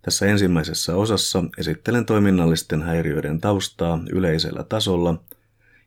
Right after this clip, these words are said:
ja toisessa osassa unettomuuden suhdetta toiminnallisiin häiriöihin. Toiminnallisten oireiden ja häiriöiden synnyn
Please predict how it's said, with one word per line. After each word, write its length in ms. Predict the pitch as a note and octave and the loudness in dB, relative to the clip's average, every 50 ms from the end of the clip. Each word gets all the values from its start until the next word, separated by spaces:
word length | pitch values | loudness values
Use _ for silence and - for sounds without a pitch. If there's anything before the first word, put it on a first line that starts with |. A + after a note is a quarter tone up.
| - | -6
ja 60 | B2+ | -4
toisessa 500 | A#2+ - A2 G2+ G2 G2+ F2+ - - F#2 | -2 0 2 2 2 2 0 -2 -2 -2
osassa 440 | E2+ F2+ F#2+ F#2 D#2+ - - - E2 | -2 0 0 0 0 0 -2 0 0
unettomuuden 680 | D#2 F#2 F2 D#2+ D#2+ - - F2+ F2+ F#2 G2+ A2+ G#2+ | 0 0 0 0 -2 -4 -4 -2 0 0 2 0 0
suhdetta 600 | G#2+ - G#2 F#2 F2 E2+ E2 E2 - _ - E2 D#2+ - - | 0 2 2 2 2 2 0 -2 -2 _ -4 -4 -4 -4 -4
toiminnallisiin 720 | - F2+ E2+ E2 E2 D#2+ D#2+ D2+ D#2 D#2+ D#2+ E2 E2 D#2 D#2 | -2 0 2 2 4 2 2 2 0 -2 -4 -2 -2 -2 -2
häiriöihin. 800 | F2 F2+ E2+ E2 - - - - - - F#2+ - - - - - _ _ _ _ _ _ _ _ _ _ _ _ _ _ _ _ _ _ _ _ _ _ _ _ _ _ _ _ _ _ _ _ _ _ | 0 0 0 0 0 -2 -6 -6 -8 -10 -10 -14 -14 -16 -16 -20 _ _ _ _ _ _ _ _ _ _ _ _ _ _ _ _ _ _ _ _ _ _ _ _ _ _ _ _ _ _ _ _ _ _
Toiminnallisten 760 | - B2+ B2+ C#3+ C3+ B2+ A#2+ G#2+ G2+ F#2+ G2 - - G2 G2 G2 | -6 -2 0 2 2 2 2 2 2 0 0 -2 -2 -2 0 2
oireiden 760 | F#2+ G#2 G#2 F#2+ F#2 F#2+ F2+ F2 E2+ F2 F2 E2+ E2+ D#2+ D#2+ - | 4 4 4 4 4 4 4 4 4 2 2 2 2 0 0 -2
ja 140 | - F#2+ F#2+ | -2 -2 0
häiriöiden 540 | F2+ F#2+ F#2+ F#2 F2+ E2+ D#2+ D#2+ F2 E2+ E2 | 2 2 2 4 4 4 2 2 2 2 0
synnyn 580 | - - G2 F#2 F2 E2+ E2 D#2 D#2+ E2+ E2 | 0 2 2 2 2 2 2 2 2 0 -2